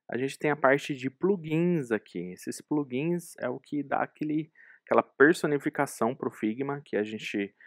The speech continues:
é, vai utilizar bastante plugins e ferramentas auxiliares também. Não vamos nos limitar aqui nesse curso somente ao, ao Figma. A gente vai usar brevemente algumas ferramentas auxiliares que eu gosto bastante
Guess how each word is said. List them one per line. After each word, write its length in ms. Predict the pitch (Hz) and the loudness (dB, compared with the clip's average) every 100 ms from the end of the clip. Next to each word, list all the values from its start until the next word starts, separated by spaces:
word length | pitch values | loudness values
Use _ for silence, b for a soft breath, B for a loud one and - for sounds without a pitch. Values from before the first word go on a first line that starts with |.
| B - | B -6
é, 320 | 98 92 90 | 0 2 0
vai 400 | 98 101 98 95 - | 2 6 6 4 -2
utilizar 540 | 104 104 101 101 98 | -8 -4 0 6 6
bastante 600 | 98 101 - 101 131 - - | 6 -2 -2 -2 -2 -8 -6
plugins 640 | 117 104 107 156 - - - | -4 -2 -2 -4 -8 -10 -2
e 100 | 214 | 0
ferramentas 640 | - 160 156 135 143 135 | 4 4 4 2 0 0
auxiliares 680 | 117 - 110 95 92 117 - | 0 -4 -2 2 2 2 -2
também. 260 | 101 98 113 | -4 -2 0
Não 280 | 110 107 104 | -2 -4 -2
vamos 380 | 107 110 - B B B - | -2 -2 -6 B B B -2
nos 220 | 104 107 | 0 2
limitar 480 | 107 104 - 104 101 | 2 2 4 6 6
aqui 180 | - 98 | 2 -4
nesse 240 | 95 - | -6 -8
curso 280 | - 107 - | -4 -2 0
somente 720 | 101 104 98 104 165 185 143 | 0 0 0 0 -2 -4 0
ao, 300 | 120 110 98 - | 4 6 4 4
ao 140 | 107 | 2
Figma. 540 | - 110 165 180 170 - _ 104 | 0 -6 -4 -4 -4 -10 _ -10
A 140 | 104 | -8
gente 220 | 107 107 | -8 -4
vai 100 | 113 | -2
usar 200 | 120 127 | 0 0
brevemente 560 | 131 139 185 175 165 170 | 2 2 2 0 0 0
algumas 400 | 131 127 107 - B B B _ | 0 0 -4 -6 B B B _
ferramentas 500 | 104 110 113 117 104 | 4 4 4 2 2
auxiliares 600 | 104 - 107 95 104 - | 0 -4 0 2 2 0
que 100 | - | 2
eu 100 | 117 | 2
gosto 440 | 135 113 123 - 117 | 4 4 4 0 -4
bastante 580 | 110 - - 127 - | -4 -2 -2 -2 -6